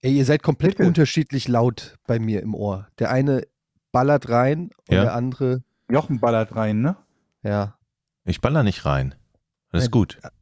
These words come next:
Speaker 3: So.
Speaker 1: Jochen
Speaker 2: Ich bin so
Speaker 1: klingt
Speaker 2: laut wie
Speaker 1: natürlich
Speaker 2: letztes Mal, aber Jochen kommt mir auch unnötig laut vor.
Speaker 3: <laughs>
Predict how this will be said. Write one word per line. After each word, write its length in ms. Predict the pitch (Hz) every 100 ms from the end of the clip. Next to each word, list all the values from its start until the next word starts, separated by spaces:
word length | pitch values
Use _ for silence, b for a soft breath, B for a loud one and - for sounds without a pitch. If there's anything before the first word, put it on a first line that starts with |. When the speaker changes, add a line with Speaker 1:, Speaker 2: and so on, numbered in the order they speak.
| _ _ _ _ -
Speaker 3:
So. 160 | 131
Speaker 1:
Jochen 40 | 135
Speaker 2:
Ich 80 | -
bin 100 | 180
so 0 |
Speaker 1:
klingt 140 | 185
Speaker 2:
laut 180 | 165 -
wie 40 |
Speaker 1:
natürlich 140 | 170 185
Speaker 2:
letztes 200 | 208 -
Mal, 60 | 165
aber 100 | 139
Jochen 340 | 147 147 226
kommt 220 | - 208
mir 120 | 180
auch 280 | 170 233 - - _ _ _ -
unnötig 580 | 247 277 165 120 117 -
laut 340 | 117 107 104
vor. 400 | - - 104 107
Speaker 3:
<laughs> 60 | -